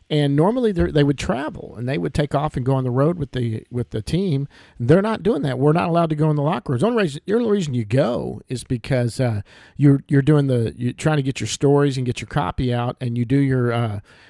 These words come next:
after the game, no matter what you're working on, you're gonna be talking to the players and trying to get your story and do whatever, and that's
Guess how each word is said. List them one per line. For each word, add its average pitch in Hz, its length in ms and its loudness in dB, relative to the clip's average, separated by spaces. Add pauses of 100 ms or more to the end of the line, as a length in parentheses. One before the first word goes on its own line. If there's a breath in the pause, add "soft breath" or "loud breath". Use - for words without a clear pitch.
(160 loud breath)
after 147 300 -2
the 127 100 -2
game, 143 320 0
no 139 80 -2
matter 127 180 0
what 120 200 -2
you're 117 100 -6
working 160 320 -2
on, 135 160 -4
you're 123 80 -4
gonna 123 140 -2
be 117 100 -4
talking 113 280 -4
to 113 40 -6
the - 100 -10
players 151 680 0
and 113 340 -8
trying 127 220 -2
to 113 80 -6
get 120 180 -6
your 117 80 -6
story 147 460 2
and 120 100 -4
do 127 100 0
whatever, 139 420 0
and 123 140 -2
that's 120 200 -6